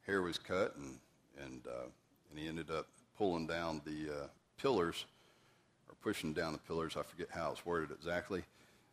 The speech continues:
um, within the, the place that the,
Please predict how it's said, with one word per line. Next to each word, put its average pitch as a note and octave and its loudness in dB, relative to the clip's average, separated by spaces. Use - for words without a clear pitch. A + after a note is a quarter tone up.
um, E2+ 6
within F#2+ 0
the, D2 -2
the - -20
place G2+ 6
that D#2 -4
the, - -14